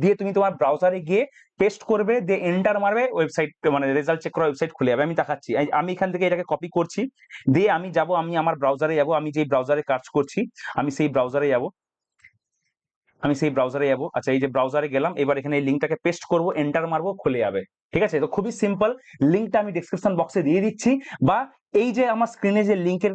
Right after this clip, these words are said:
মানে অ্যাড্রেসটা দেখা যাচ্ছে, এই যে অ্যাড্রেসটা, এই অ্যাড্রেসটা এইচটিটিপিএস ডট ডাবল স্ল্যাশ সিবিএসই ডট আইইন স্ল্যাশ সিবিএসই স্ল্যাশ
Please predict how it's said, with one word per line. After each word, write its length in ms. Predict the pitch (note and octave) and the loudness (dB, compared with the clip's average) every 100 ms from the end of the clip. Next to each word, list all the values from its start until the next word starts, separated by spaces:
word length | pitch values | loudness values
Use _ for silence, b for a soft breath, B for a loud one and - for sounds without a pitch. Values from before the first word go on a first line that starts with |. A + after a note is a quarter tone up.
| F3+ | 0
মানে 120 | D#3+ D3+ | 0 2
অ্যাড্রেসটা 380 | D#3 D3+ - G3 | 0 -2 -2 -2
দেখা 120 | E3+ F#3 | 2 0
যাচ্ছে, 220 | - - B2+ - | 0 -2 -2 0
এই 80 | F#3 | 2
যে 60 | G3 | 2
অ্যাড্রেসটা, 380 | D#3 D#3 E3 - C3+ A2 _ _ - | 0 -2 -4 -2 -2 -4 _ _ -2
এই 80 | F3 F#3+ | 2 2
অ্যাড্রেসটা 320 | E3+ - D#3 C#3 E3 | 0 -2 -2 0 0
এইচটিটিপিএস 1120 | F3 - F#3 - F#3 F#3 A3 - - D#3+ F#3+ F#3+ D3 C3 | 0 -2 0 0 2 0 0 -6 -2 0 0 -4 -4 0
ডট 220 | D#3+ F#3+ - - | 2 0 -6 -2
ডাবল 180 | C3+ E3 F3+ | 0 0 0
স্ল্যাশ 260 | F#3 F#3 F#3+ F#3+ | 0 0 0 -2
সিবিএসই 1500 | - E3+ F#3+ G3+ - E3+ F3+ - F3 F3 G3 D3 D#3+ F3 F#3 F#3 D3 | 0 2 2 2 0 0 0 0 2 2 2 0 -2 -2 -4 -2 2
ডট 180 | D#3 C#3 - D#3 | 2 2 0 0
আইইন 360 | E3 E3 E3+ F#3 F#3 | 0 -2 -4 -4 0
স্ল্যাশ 260 | D#3+ D#3 F3 - | 2 2 0 0
সিবিএসই 640 | E3+ E3+ F#3 E3 E3+ F3+ F3+ - | 0 2 4 4 2 0 -2 2
স্ল্যাশ 240 | D3+ D#3 | 2 2